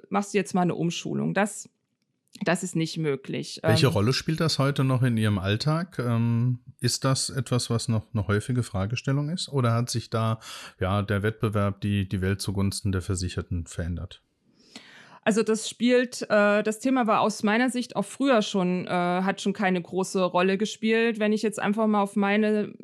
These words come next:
Speaker 1: Zeit zurückschaue, ich bin jetzt seit, seit fast zwanzig Jahren in der Leistungsprüfung,
Speaker 2: Mhm.
Speaker 1: hab selber viele Jahre Leistungsprüfung als Sachbearbeiterin gemacht und kann sagen, dass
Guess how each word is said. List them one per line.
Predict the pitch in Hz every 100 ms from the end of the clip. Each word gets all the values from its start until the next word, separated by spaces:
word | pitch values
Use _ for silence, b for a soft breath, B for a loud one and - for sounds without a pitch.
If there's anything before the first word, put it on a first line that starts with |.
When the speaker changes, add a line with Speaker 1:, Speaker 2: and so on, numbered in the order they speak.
| -
Speaker 1:
Zeit | - 220 226 240
zurückschaue, | - 220 254 - 240 226
ich | 214
bin | 214 220
jetzt | 214
seit, | - 208 -
seit | 202 196
fast | - - 208 -
zwanzig | - 226 240 220
Jahren | 220 214
in | 190
der | 185
Leistungsprüfung, | 180 202 - 220 - 233 226 - 233 254 - B B
Speaker 2:
Mhm. | 202 -
Speaker 1:
hab | 208
selber | - 214 226 214
viele | - 262 285
Jahre | 233 214 214 214
Leistungsprüfung | 208 202 226 - 226 - - 220 208 233 214 214
als | 202 -
Sachbearbeiterin | 220 - - 175 180 180 196 180 175 185 190 B B B B
gemacht | - 190 185 214 - -
und | - 190 196 196 196 196 -
kann | - 208
sagen, | 196 190 190 214 220 208 202
dass | 190